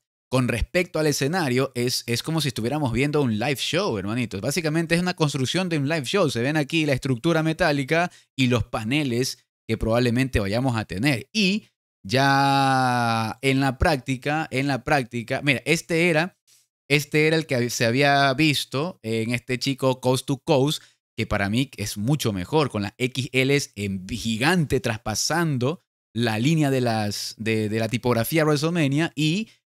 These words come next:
con un, em, con una pantalla muchísimo más alargada y con unos edificios atrás hechos de paneles también. No, no es difícil. Sinceramente está, está sencillo, pero lo que iríamos a tener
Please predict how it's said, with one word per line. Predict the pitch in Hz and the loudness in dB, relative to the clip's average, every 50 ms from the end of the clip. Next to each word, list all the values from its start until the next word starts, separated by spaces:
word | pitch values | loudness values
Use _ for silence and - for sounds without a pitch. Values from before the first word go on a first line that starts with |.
| _ _ - | _ _ 0
con | 131 127 123 123 123 123 | 2 2 4 4 4 4
un, | 127 139 143 151 | 4 4 4 4
em, | 160 156 151 147 143 135 123 117 110 101 104 101 - _ _ _ _ _ _ _ _ _ | 4 4 4 4 4 2 2 0 0 -2 -4 -6 -8 _ _ _ _ _ _ _ _ _
con | - 120 117 | 0 2 4
una | 123 139 147 143 | 4 4 4 2
pantalla | - 139 123 113 143 151 151 139 | 2 0 2 2 2 2 2 2
muchísimo | 123 127 123 113 - 165 156 - 180 156 135 120 | 0 0 -2 0 0 0 0 0 0 0 0 0
más | 113 127 139 143 - - - | 0 0 -2 -2 -4 -8 -8
alargada | - 110 107 104 104 101 95 104 107 135 165 160 135 135 147 | -6 -4 -4 -2 -4 -4 -4 -4 -2 -2 0 0 0 0 0
y | - 160 | -2 0
con | - 208 208 202 | 0 0 0 0
unos | 202 196 185 | 0 2 2
edificios | 185 180 170 139 - - 160 156 - 165 151 | 2 2 2 0 0 -2 -4 -2 -2 0 -2
atrás | 139 123 - 139 139 | -2 -2 -2 -2 -2
hechos | 123 113 - 139 127 | -2 -2 0 0 -2
de | 135 | -2
paneles | - - 104 98 104 123 123 107 101 - | -2 -4 -6 -4 -4 -4 -4 -4 -6 -6
también. | - 113 160 233 233 156 156 | -6 -6 -2 -2 -2 -2 -2
No, | 196 - | -2 -2
no | - 262 | -2 0
es | - | 0
difícil. | 311 185 - - 254 339 392 - - 127 98 85 - _ _ _ _ _ - | 0 0 -2 -4 -6 -4 -4 -4 -4 -6 -6 -8 -10 _ _ _ _ _ -6
Sinceramente | 143 135 196 233 233 262 330 370 - | -2 0 0 0 2 0 0 0 -2
está, | 170 - - 156 151 151 139 127 | -4 -4 -2 -2 0 2 0 0
está | 120 - 151 | 0 0 -2
sencillo, | 143 - 135 120 - - 220 175 123 120 147 190 - _ _ _ _ _ _ _ - | -2 0 -2 -2 -2 0 0 0 0 0 -2 -4 -6 _ _ _ _ _ _ _ 0
pero | - 233 220 185 160 180 202 208 - _ _ _ - _ _ - | 2 4 4 6 4 4 2 0 -6 _ _ _ -20 _ _ -2
lo | 113 139 196 226 214 - | 0 4 4 4 2 4
que | - 185 180 - - | 2 0 0 0 0
iríamos | 143 135 135 160 190 208 190 185 175 170 160 156 - - - - _ | 0 0 0 0 0 0 0 0 0 0 0 0 0 -2 -6 -8 _
a | - 180 196 185 - | 0 0 0 0 0
tener | 165 165 165 175 165 147 139 151 175 _ | -4 -4 -2 -2 -2 -2 -2 -4 -6 _